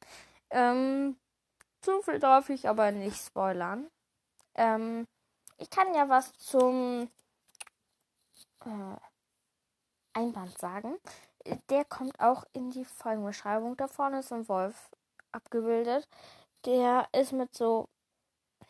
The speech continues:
dreieckzackigen Muster, ähm, gestaltet. Ähm,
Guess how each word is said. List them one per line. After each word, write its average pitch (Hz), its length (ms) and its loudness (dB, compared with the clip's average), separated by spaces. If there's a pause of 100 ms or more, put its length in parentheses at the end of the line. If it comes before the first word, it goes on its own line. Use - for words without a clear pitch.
(380)
dreieckzackigen 214 1200 0 (800)
Muster, 262 640 2 (1400)
ähm, 254 320 -2
gestaltet. 262 1000 2 (640)
Ähm, 226 400 0